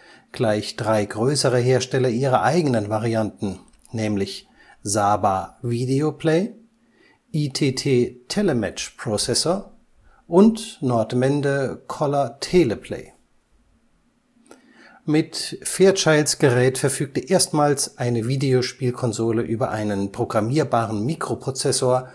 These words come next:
und austauschbare rom-Steckmodule. Mit dem Joystick zur Steuerung kam eine weitere Innovation hinzu. Die Leistungsfähigkeit und die Spieleauswahl war jedoch beschränkt,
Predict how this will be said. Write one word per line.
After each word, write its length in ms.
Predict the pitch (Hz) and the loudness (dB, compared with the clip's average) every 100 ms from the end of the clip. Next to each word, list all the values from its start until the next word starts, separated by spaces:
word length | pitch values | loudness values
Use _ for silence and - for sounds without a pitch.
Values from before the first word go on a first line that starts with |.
| - - _ | -20 -20 _
und 400 | 156 107 - - | -6 -4 -6 -2
austauschbare 920 | 123 113 - 117 - - 90 92 107 | 0 2 0 -2 -4 -2 -2 0 -2
rom-Steckmodule. 1500 | - 98 98 113 110 110 - - 143 135 131 107 101 95 92 - _ _ _ _ _ _ _ _ _ _ _ - - - _ | -4 -4 0 2 0 -4 -8 -4 -4 -4 -2 -2 0 -2 -4 -10 _ _ _ _ _ _ _ _ _ _ _ -20 -20 -20 _
Mit 340 | 127 117 - - | -4 -4 -4 -8
dem 240 | 80 85 | -8 -8
Joystick 840 | 82 107 127 - 131 120 - - - | -2 0 2 2 0 0 -4 -18 -12
zur 360 | - - 92 - | -8 -6 -6 -8
Steuerung 500 | - 175 160 117 113 | 0 2 2 0 -2
kam 240 | 135 127 | -2 -2
eine 240 | 110 127 107 | 0 -2 2
weitere 460 | 120 135 135 123 | 0 2 0 2
Innovation 640 | 104 127 107 107 - 110 107 | 0 -2 -2 -2 -2 -2 -2
hinzu. 440 | 110 - 110 - _ _ _ _ _ _ _ _ _ _ _ - - _ | -4 -4 -6 -8 _ _ _ _ _ _ _ _ _ _ _ -20 -20 _
Die 60 | 123 | -2
Leistungsfähigkeit 1400 | 104 156 - 190 185 - - 151 147 - - 139 139 139 | 0 -2 2 4 4 0 2 4 2 -2 -2 0 0 -2
und 300 | 123 117 - | -4 -4 -4
die 60 | 113 | -6
Spieleauswahl 1120 | - - 190 175 - 135 - 123 123 123 110 | -6 -2 2 2 2 0 0 2 4 2 2
war 100 | 117 | 0
jedoch 300 | 120 101 98 | 2 0 -4
beschränkt, 580 | - 98 107 127 135 | -4 -2 2 2 0